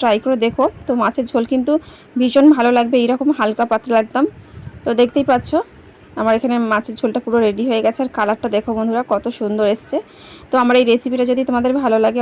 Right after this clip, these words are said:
অবশ্যই লাইক, কমেন্ট, শেয়ার করে দিও। নতুন বন্ধু থাকলে এই চ্যানেলটি সাবস্ক্রাইব করে পাশে থেকো, আর পাশে থাকা বেল আইকনটিও প্রেস করে দিও, যাতে আমার ভিডিও নোটিফিকেশন সবাদের,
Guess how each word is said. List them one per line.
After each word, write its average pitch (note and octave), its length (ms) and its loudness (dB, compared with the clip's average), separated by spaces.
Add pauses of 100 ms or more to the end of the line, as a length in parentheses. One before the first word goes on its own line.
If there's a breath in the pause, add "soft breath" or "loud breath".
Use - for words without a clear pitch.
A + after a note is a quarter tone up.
অবশ্যই A3+ 380 0
লাইক, G3+ 240 2
কমেন্ট, A3 300 -2
শেয়ার G#3+ 240 0
করে A3 180 0
দিও। C#4 140 0 (140)
নতুন G#3 260 -6
বন্ধু G#3 160 -2 (100)
থাকলে A3+ 240 -2
এই A3+ 100 -2
চ্যানেলটি G3 300 -2 (100)
সাবস্ক্রাইব G3+ 400 -2 (100)
করে G#4 160 0 (460 loud breath)
পাশে A3 280 -2
থেকো, A#3+ 240 -4
আর E4 120 0
পাশে A#3 200 -4
থাকা A#3+ 300 -2
বেল G#3 180 2
আইকনটিও A3+ 380 -2
প্রেস A#3+ 240 0
করে C#4 160 2
দিও, A#3+ 120 0 (100)
যাতে G#3+ 160 -4 (140)
আমার G#3+ 220 0
ভিডিও A#3+ 260 -2
নোটিফিকেশন B3+ 460 -6 (100)
সবাদের, G3 340 -2